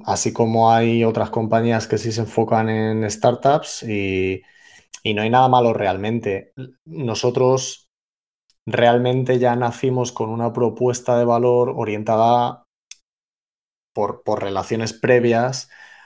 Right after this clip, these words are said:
a compañías más grandes, ¿vale? Y, y nuestro, nuestro know-how y nuestra metodología estaba optimizada para ese tipo de compañías,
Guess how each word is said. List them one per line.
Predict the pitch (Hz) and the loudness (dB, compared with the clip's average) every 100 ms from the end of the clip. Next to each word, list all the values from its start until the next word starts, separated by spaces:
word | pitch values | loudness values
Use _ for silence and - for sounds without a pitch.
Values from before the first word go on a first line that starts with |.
| _ - | _ 0
a | 113 101 98 101 104 | 2 4 2 0 -2
compañías | 110 104 101 101 107 110 110 113 - - _ _ _ - | -2 -2 -2 -2 -2 -2 -2 -2 -4 -6 _ _ _ -10
más | 120 117 107 | 0 0 0
grandes, | 101 101 90 - - _ _ | -2 -4 -8 -10 -12 _ _
¿vale? | 104 107 113 120 | -4 -4 -4 -2
Y, | 117 104 110 | -4 -2 -4
y | |
nuestro, | 107 101 - 110 101 98 95 _ _ _ _ | -4 -4 -4 0 0 0 -4 _ _ _ _
nuestro | - 104 - 104 | -8 -8 -6 -4
know-how | 107 113 - 117 117 117 | -2 -4 2 4 6 4
y | |
nuestra | 117 110 113 | -2 -6 -6
metodología | 107 107 110 107 101 95 - 127 107 156 - _ _ _ _ _ _ _ _ _ | -4 -4 -2 -2 -2 -2 -2 -2 -4 -8 -16 _ _ _ _ _ _ _ _ _
estaba | - - 110 | -4 2 4
optimizada | 120 120 123 107 104 117 113 | 4 2 -2 -2 -2 0 0
para | 117 107 | -2 -4
ese | - | -6
tipo | 113 110 113 | -6 -4 -4
de | |
compañías, | 107 104 101 95 98 104 - - | -4 -6 -4 -6 -6 -10 -12 -18